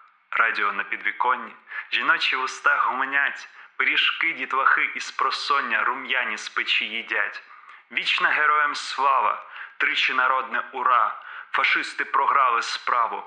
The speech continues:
Москва таки перемогла. Маломама мене вмовляла залишитися хоч на день, бо у школі серйозні справи, молоко з медом для легень. І дістануся пішки вчасно, не потрібно мене лікувати.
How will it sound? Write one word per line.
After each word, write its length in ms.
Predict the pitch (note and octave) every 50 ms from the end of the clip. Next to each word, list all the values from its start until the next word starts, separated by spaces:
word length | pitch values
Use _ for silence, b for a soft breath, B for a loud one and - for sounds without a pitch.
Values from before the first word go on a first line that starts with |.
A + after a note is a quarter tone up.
| B B B B B B
Москва 440 | C3 B2+ - - - C3+ C3 B2+ A#2+
таки 240 | A#2+ A#2+ - B2+
перемогла. 880 | - - - B2 A#2+ A#2+ B2 B2+ B2 - A#2 A#2+ A#2+ A2 G2 - - - - B B B B B B _ _ _ _ _ _ _ _ _ -
Маломама 680 | - A2+ A#2+ B2 C3 C3+ C3+ C3+ C#3+ D#3 D#3+ D3+ D3 C3+
мене 300 | C3 B2 B2 B2+ C3+ C3+
вмовляла 800 | - - G#2+ A#2 B2+ B2 - - A2+ A#2 A#2 G#2 G2 F#2 - - - - - _ _ - -
залишитися 680 | - - B2+ B2 C3 - - - - D#3+ D3 - - C3+
хоч 360 | - C3+ C#3+ C#3 - - -
на 100 | C3+ C3
день, 340 | B2+ B2 A#2+ A#2 G2+ G2 G2 - - _ _ _ _ -
бо 80 | A#2+
у 60 | C3 C3
школі 320 | - - - G#3 G3+ G3
серйозні 540 | - - F#3+ F3+ F3+ G3 F#3+ D#3+ B2+ A#2+ A2
справи, 480 | - - - - - - F#2 F2+ E2+ - - - B B B B B - -
молоко 420 | A2+ B2 C3+ C#3+ - - F3+ E3+
з 100 | - A#2
медом 400 | B2 C3 C#3+ C#3+ C3+ C3 B2 A2+
для 160 | G2+ - A#2+
легень. 420 | B2 B2 A#2+ - - A2 G#2 G2 - - - - B B B B B B B B
І 60 | -
дістануся 600 | C3 B2 C#3+ D3 - - F#3 F#3+ F3+ E3+ - D#3+
пішки 400 | - - E3+ D#3+ C#3+ - - D#3
вчасно, 800 | C#3+ - - - - D#3 D#3+ E3 D#3+ - - D#3 D3 C#3+ C#3 - -
не 140 | A2+ C3 C3+
потрібно 420 | C3 C#3 C3+ C3 D3+ D3 C3 B2+
мене 240 | B2 A2 G#2+ G#2 G2+
лікувати. 560 | G2 F#2 - - G#2 G2+ G2+ - - - -